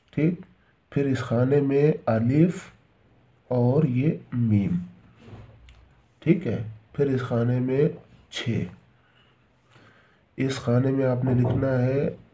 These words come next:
हे, ठीक, ऐसे आपने इसको लिख लेना है। बहुत ही मुजर्रब, बारहा की आजमाई हुई, चाहे कितने ही साल हो गए हों या कितनी ही मुद्दत हो गई हो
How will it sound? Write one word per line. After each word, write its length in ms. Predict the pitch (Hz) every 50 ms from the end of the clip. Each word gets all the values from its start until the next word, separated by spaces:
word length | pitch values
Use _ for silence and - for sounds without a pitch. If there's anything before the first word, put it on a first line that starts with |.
| _ - -
हे, 240 | 107 110 107 - - - - - - _ _ _ _ _ - - - - - _ _ _ _ _ _ _ _ _ _ _ _ _ _ _ _ _ - -
ठीक, 280 | - 131 151 175 180 - - - - _ _ _ _ _
ऐसे 340 | - 117 113 110 110 127 120 117
आपने 320 | 113 113 110 110 135 139
इसको 360 | 131 113 - - - 139 160 165 - -
लिख 260 | 123 117 107 107 107
लेना 260 | - - - - -
है। 180 | 50 - 98 107 - - - - _ - - - - - - - - -
बहुत 600 | 120 120 127 127 135 123 127 160 170 165 - 123
ही 140 | 120 127 123
मुजर्रब, 500 | 120 113 110 110 107 104 107 110 104 104 104 101 107
बारहा 440 | 113 113 117 123 120 117 107 113 131 -
की 140 | 104 110 104
आजमाई 540 | 98 98 92 - - 98 92 87 78 80 -
हुई, 180 | - 57 - - - _ _ _ _ _ _ _ _ _ _ _ _ -
चाहे 400 | - 135 123 123 123 147 156 160 156 - - - - _ _ _ -
कितने 320 | - 131 - - 123 127 120
ही 160 | 120 127 151 151
साल 300 | - - 120 110 110 113
हो 180 | 107 104 107 110
गए 180 | 107 104 104 101
हों 160 | 107 104 92 - - - - - - _ _ _ _ _ _ -
या 180 | - 117 113 110
कितनी 360 | 107 127 110 - - 123 120
ही 120 | 113 127 156
मुद्दत 480 | 147 135 123 117 - 117 107 107 - 110
हो 100 | 104 107
गई 240 | 107 107 107 107 107
हो 220 | 107 110 110 110